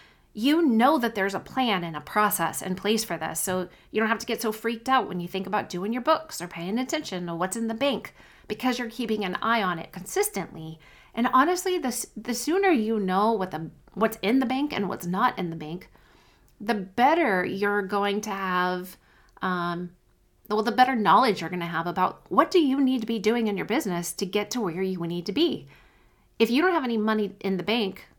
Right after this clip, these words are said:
to pay taxes because you spent all of it, because you didn't put it in a savings account, 'cause you never opened one, or you never opened a business bank account,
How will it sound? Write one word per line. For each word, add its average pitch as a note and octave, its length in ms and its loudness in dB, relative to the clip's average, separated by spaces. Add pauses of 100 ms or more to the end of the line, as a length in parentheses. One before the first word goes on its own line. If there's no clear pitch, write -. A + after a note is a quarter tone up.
(300)
to - 120 0
pay D4+ 360 0
taxes - 720 -6
because G#3 300 0
you G3+ 60 4
spent C4 280 -2
all F#3+ 140 2
of E3 80 -2
it, D3+ 100 -4
because G3+ 160 -8
you F#3 80 -4
didn't G3+ 180 0
put G#3+ 120 2
it - 120 -4
in F#3 100 -2
a E3 60 -4
savings G3 440 0
account, F3+ 260 -8
'cause G3 140 -10
you G3 60 -2
never G3 240 -2
opened A3 360 0
one, E3 400 -4 (300)
or G3+ 80 4
you G#3 80 8
never G#3+ 240 4
opened G#3+ 240 -2
a F#3+ 60 0
business G3 760 0
bank G#3+ 280 0
account, E3+ 400 -4